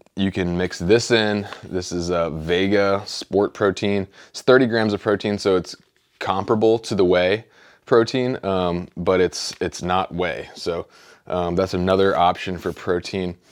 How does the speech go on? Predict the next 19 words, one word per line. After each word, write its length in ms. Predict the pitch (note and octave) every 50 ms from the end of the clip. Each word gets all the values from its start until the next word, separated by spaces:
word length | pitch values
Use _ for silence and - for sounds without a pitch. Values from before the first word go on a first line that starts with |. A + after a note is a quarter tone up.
| _ - - - - - - _ -
The 140 | A#2+ A#2 A2
last 280 | G#2 A2+ A2+ B2 B2+
thing 120 | - D#3 C#3
I 40 | C3+
wanted 140 | C3+ C3
to 60 | B2 A#2+
mention 280 | A#2 A2+ A2 A#2 A2
was, 280 | G#2 G#2 G#2 G2+ F#2+ -
again, 360 | - G#2+ A2+ A2+ A2 G#2 G2
this 180 | G#2 G#2+ - -
is, 420 | A#2 A2 G#2 G2 F#2+ - - -
um, 460 | G2+ F#2+ F#2 F#2 F2+ F2 F2 F2+ F2+ F#2 - _ _ _ _ _ _ -
you 120 | G#2 G2+
know, 300 | F#2+ F#2 F2 F2+ E2+ - _ -
mainly 560 | - G#2 G2+ G#2 G#2 G#2 G#2 G2+ G2+ G2 F#2 - -
snacks 640 | - - - - G2 F#2+ G2 G2 G2+ G2 - - -
and 200 | - - F#2 F2
breakfast 440 | F#2+ G2+ G2 - - G#2+ G2 - -
foods. 380 | - G#2 G2+ G2+ F#2+ F#2 -